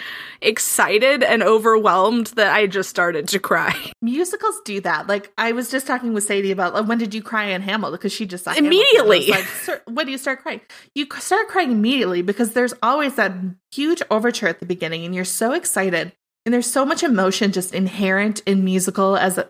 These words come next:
Speaker 2: in musicals as a medium that it's, like, impossible not to have a strong emotional reaction to it. And if you're, like, a person like me, and I presume you, like, you express that emotion by sobbing.
Speaker 1: We're very sensitive ladies. <laughs>
Speaker 2: I'm so sensitive. I've gotten sensitive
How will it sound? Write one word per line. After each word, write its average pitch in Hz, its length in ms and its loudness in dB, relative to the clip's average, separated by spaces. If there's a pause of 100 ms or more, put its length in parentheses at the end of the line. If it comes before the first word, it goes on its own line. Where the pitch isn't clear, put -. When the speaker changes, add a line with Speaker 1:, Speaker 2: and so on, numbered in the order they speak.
Speaker 2:
in 190 180 2
musicals 190 560 2
as 175 220 0
a 170 60 0
medium 202 800 -2 (440)
that 226 100 4
it's, 220 140 2
like, 220 140 4
impossible 208 580 4
not 165 240 2
to 190 80 2
have 180 220 2
a 185 40 -2
strong 170 280 2
emotional 170 420 0
reaction 165 460 0
to 214 160 2
it. 226 200 0 (280)
And 240 100 2
if - 120 0
you're, 240 120 4
like, 254 140 4
a 247 60 4
person 214 360 4
like 165 220 2
me, 196 340 4
and 208 100 4
I 180 80 4
presume 185 360 0
you, 175 240 0
like, 180 280 0 (200)
you 196 220 2
express - 380 0
that 262 160 2
emotion 262 460 2
by 180 240 2
sobbing. 175 600 0 (360)
Speaker 1:
We're 254 100 4
very 359 260 6
sensitive 220 480 4
ladies. 202 580 4
<laughs> - 40 -16
Speaker 2:
I'm 226 120 -2
so - 240 -4
sensitive. - 460 -8 (300)
I've 302 260 2
gotten 330 240 0
sensitive 185 580 0